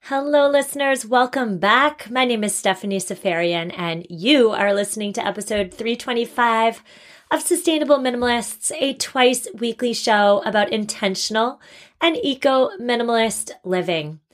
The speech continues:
On today's show, we are discussing all the reasons why our libraries are phenomenal. Specifically, I'm giving you seven free items and services you never knew,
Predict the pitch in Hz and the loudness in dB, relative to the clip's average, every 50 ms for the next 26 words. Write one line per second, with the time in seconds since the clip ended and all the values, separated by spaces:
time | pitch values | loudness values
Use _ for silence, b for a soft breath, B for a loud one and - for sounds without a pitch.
0 | b b b b b b b - 262 262 269 302 - 302 311 330 - - - - | b b b b b b b -6 -6 -4 0 2 4 4 4 2 0 -2 0 0
1 | 294 277 269 269 262 269 - - - 233 269 294 277 311 330 - 339 320 - - | 2 2 2 2 2 0 -2 -2 -4 -6 -4 0 0 0 0 0 -2 -4 -2 0
2 | - 285 269 285 - 294 277 269 269 269 277 254 b b b b b _ - 247 | 0 0 0 0 0 0 0 0 -2 -6 -10 -14 b b b b b _ -4 -2
3 | 269 302 330 339 330 359 339 277 285 285 285 269 220 269 262 262 254 254 254 254 | 2 2 2 2 2 0 0 2 0 0 0 0 0 0 2 2 0 0 -2 -4
4 | 233 247 220 214 202 196 196 - - - 180 190 196 220 214 220 226 214 196 202 | -6 -6 -4 0 0 0 0 0 -4 -8 -8 -6 -4 -2 0 0 0 0 2 4
5 | 190 185 196 202 175 190 196 196 190 196 196 196 202 190 - - - - 180 180 | 4 4 4 2 2 2 2 4 4 4 4 2 0 -2 -6 -8 -4 -2 0 4
6 | 175 170 170 170 175 180 175 b b b b - - - 190 185 190 185 180 185 | 4 4 4 4 2 -2 -4 b b b b -20 -6 -4 -2 -2 2 2 4 4
7 | 190 185 196 190 180 170 165 160 165 - - - - 240 233 - - - 330 320 | 4 2 0 -2 0 0 -2 -2 -4 -6 -10 -6 -4 -4 -4 -4 0 0 0 0
8 | 320 349 330 - 277 254 233 214 214 214 214 240 226 208 226 220 214 214 214 214 | 0 -2 -2 0 0 2 4 4 2 2 0 -2 -2 -2 -4 -6 -6 -4 -4 -4
9 | 226 226 B B B B B B B - - - - - 311 311 302 349 359 349 | -4 -6 B B B B B B B -8 -8 -6 0 2 2 4 6 4 2 2
10 | 349 - - 330 302 294 294 - - 254 262 254 262 262 262 226 - 233 226 220 | 0 -4 -4 -2 0 0 0 0 0 0 0 0 0 -2 -4 -6 -8 -8 -8 -8
11 | - - 220 214 208 226 226 - - 254 233 220 180 202 226 220 214 214 233 254 | -6 -4 -4 -4 -4 -6 -6 0 2 2 2 2 0 -6 -8 -6 -2 0 2 2
12 | 254 247 302 294 277 254 247 226 214 208 208 220 226 | 2 0 -2 -2 0 0 0 0 0 0 -2 -4 -6